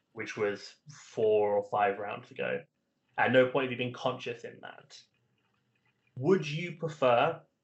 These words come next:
that I count it as you have left and you are still alive,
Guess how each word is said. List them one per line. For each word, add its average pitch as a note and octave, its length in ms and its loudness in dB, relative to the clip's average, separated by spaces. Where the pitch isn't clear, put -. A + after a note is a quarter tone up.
that B2 100 0
I A#2+ 160 0
count B2 360 -4
it - 240 -6
as A#2 260 0
you B2+ 180 -4
have A#2+ 180 2
left A#2+ 560 0
and G#2+ 300 -4
you G#2+ 140 -6
are G#2 140 -2
still G#2 600 -4
alive, A#2 520 2